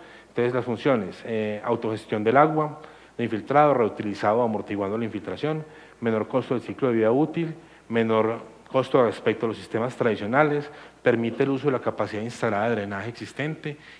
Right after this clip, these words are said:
y reduce el efecto de isla de calor, es decir, la temperatura te baja y puedes captar el agua, es importante. Ventajas sociales, eh, contribuye a la certificación en construcción sostenible, leed,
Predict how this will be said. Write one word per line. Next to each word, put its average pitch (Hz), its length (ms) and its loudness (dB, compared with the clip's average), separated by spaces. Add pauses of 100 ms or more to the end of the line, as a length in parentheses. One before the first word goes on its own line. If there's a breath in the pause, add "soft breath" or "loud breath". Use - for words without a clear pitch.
y 160 100 2
reduce 143 440 0
el 127 40 0
efecto 113 400 -2
de 113 60 0
isla 107 180 -2
de 107 140 -2
calor, 110 380 -2
es 95 80 -14
decir, 101 220 -6 (280 loud breath)
la 107 100 -4
temperatura 101 600 -6
te 107 120 -8
baja 143 220 -4
y 120 40 -6
puedes 101 220 -8
captar 95 340 -8
el 101 120 -4
agua, 82 260 -8 (300 loud breath)
es - 140 -10
importante. 104 540 -8 (1160 loud breath)
Ventajas 117 460 0
sociales, 175 720 0
eh, 107 380 -2
contribuye 120 640 0
a 139 140 -2
la 120 80 0
certificación 113 580 -6
en 120 80 -6
construcción 113 520 -10
sostenible, 143 640 -2
leed, 135 220 -2